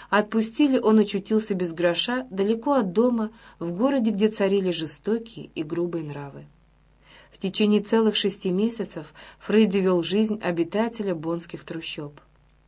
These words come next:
Стал сподвижником лидера местного подпольного движения, голландца по имени Ханс. После того, как тот спас его во время стычки с арабами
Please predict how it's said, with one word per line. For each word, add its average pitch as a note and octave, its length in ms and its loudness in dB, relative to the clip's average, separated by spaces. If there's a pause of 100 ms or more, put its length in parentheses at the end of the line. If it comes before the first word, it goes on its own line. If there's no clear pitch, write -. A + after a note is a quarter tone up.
(140)
Стал C4 300 4
сподвижником G#3+ 760 2
лидера G#3 400 0
местного F#3+ 520 -2
подпольного F3+ 580 -4
движения, D#3+ 600 -8 (420)
голландца F#3+ 600 2
по E3+ 180 -2
имени F3+ 440 -4
Ханс. D3+ 560 -10 (560)
После F#3+ 300 -4
того, G#3 420 4 (240)
как G3 200 0
тот G#3+ 220 4
спас G#3+ 440 6
его F#3 180 0
во F3+ 160 2
время F#3+ 320 2
стычки - 520 -4
с - 100 -6
арабами F3 580 0